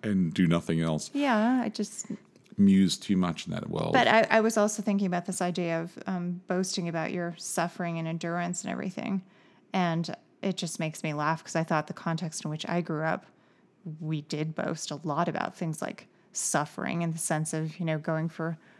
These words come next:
Speaker 2: horrific camping trips and things like that, um, that, that, that would be something that, that we would feel really good about, that we've endured something. I've always been proud of anything that I've endured.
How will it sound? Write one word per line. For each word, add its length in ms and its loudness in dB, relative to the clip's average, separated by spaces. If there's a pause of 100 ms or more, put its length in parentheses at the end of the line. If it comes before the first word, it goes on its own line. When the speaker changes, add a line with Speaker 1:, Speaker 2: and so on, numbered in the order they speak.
(100)
Speaker 2:
horrific 580 -2
camping 480 -4
trips 560 -4 (400)
and 100 0
things 260 0
like 200 -2
that, 380 0
um, 420 0 (1000)
that, 160 0 (240)
that, 180 -2
that 220 2
would 120 -4
be 380 -2 (640)
something 340 -2
that, 300 -6
that 140 -2
we 180 0
would 240 -4
feel 280 -4
really 220 -4
good 220 -4
about, 280 -4
that 80 -8
we've 240 -4
endured 580 -4
something. 400 -6
I've 240 0
always 400 2
been 160 -6
proud 380 -2 (340)
of 100 -4
anything 340 -2
that 100 -4
I've 160 -2
endured. 560 -4